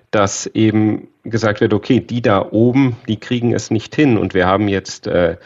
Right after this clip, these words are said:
wir haben jetzt die, die Ampel, vorher hatten wir, äh, die große Koalition, davor, äh, ist jetzt auch schon ein bisschen länger her, war, war schwarz-gelb. Also wenn man so will, von den etablierten Parteien waren jetzt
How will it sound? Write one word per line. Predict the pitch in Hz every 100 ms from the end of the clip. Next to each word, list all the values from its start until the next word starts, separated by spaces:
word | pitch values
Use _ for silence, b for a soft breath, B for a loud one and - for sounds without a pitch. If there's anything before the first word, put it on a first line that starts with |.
| B B
wir | -
haben | 92
jetzt | 92 - -
die, | 92 - 90 92
die | 101 90
Ampel, | 101 127 135 139 127
vorher | 113 - 104 101 98
hatten | 101 - 101
wir, | 95 92 90 -
äh, | 87 90 b b b b
die | -
große | - 110 139 135
Koalition, | 117 117 110 107 113 - 117 113 110
davor, | 101 95 - 101 98 - - - -
äh, | -
ist | 95 -
jetzt | - -
auch | -
schon | - 101
ein |
bisschen | 90 104
länger | 98 113
her, | 104 101 95
war, | 92 90 92
war | 92
schwarz-gelb. | - 90 92 - 113 139
Also | 104 92
wenn | 95
man | 98 98
so | 113
will, | 120
von | 117 101
den | 101
etablierten | 98 - 104 - 147 - 113
Parteien | - - 98 104 113
waren | 98 98
jetzt | 98 - -